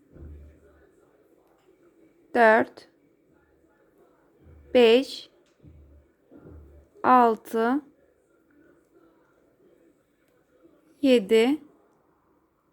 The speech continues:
sekiz, dokuz, on.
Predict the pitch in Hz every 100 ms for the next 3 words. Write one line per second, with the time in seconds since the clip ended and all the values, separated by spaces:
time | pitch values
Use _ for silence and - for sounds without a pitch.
0 | _ - - 262 254 - 233 240 - -
1 | _ _ _ _ _ _ _ _ _ _
2 | _ _ _ _ _ _ _ 269 254 254
3 | 240 247 254 - - _ _ _ _ _
4 | _ _ _ _ _ _ _ _ _ _
5 | _ _ _ _ _ _ _ _ _ _
6 | _ _ - 196 165